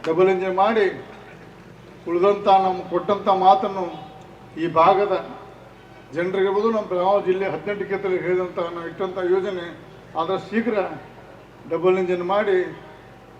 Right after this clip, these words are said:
ನಮ್ಮ ಈ ಸ-, ಈ ಭಾಗದಲ್ಲಿ ಅಭಿವೃದ್ಧಿ ಕಾರ್ಯ ಎಲ್ಲ ಇರ್ಬೋದು, ನೀರಾವರಿ ಇರ್ಬೋದು, ಇಂಡಸ್ಟ್ರಿ ಇರ್ಬೋದು, ಎಲ್ಲ ಥರ ಯೋಜನೆಯನ್ನು ತರಲಿಕ್ಕೆ ಪ್ರಯತ್ನ ಮಾಡ್ತೇವೆ.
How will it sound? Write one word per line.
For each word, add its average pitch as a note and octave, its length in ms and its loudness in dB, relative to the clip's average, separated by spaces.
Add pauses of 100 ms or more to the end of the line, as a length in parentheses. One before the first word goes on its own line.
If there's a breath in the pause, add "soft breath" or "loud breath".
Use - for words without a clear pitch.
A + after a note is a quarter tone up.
ನಮ್ಮ F3+ 280 -4
ಈ F3 120 -4
ಸ-, - 680 -16
ಈ D#3+ 140 -4
ಭಾಗದಲ್ಲಿ F#3 640 2
ಅಭಿವೃದ್ಧಿ F#3 600 -4
ಕಾರ್ಯ F3+ 240 -2
ಎಲ್ಲ F3+ 180 0
ಇರ್ಬೋದು, F3+ 280 2
ನೀರಾವರಿ F3+ 380 4
ಇರ್ಬೋದು, F#3+ 680 0 (880)
ಇಂಡಸ್ಟ್ರಿ F3 420 -2
ಇರ್ಬೋದು, F#3+ 160 0
ಎಲ್ಲ F#3+ 220 0
ಥರ G#3+ 240 0
ಯೋಜನೆಯನ್ನು F#3+ 560 2
ತರಲಿಕ್ಕೆ F#3 560 -2
ಪ್ರಯತ್ನ F3+ 260 -4
ಮಾಡ್ತೇವೆ. G3 440 2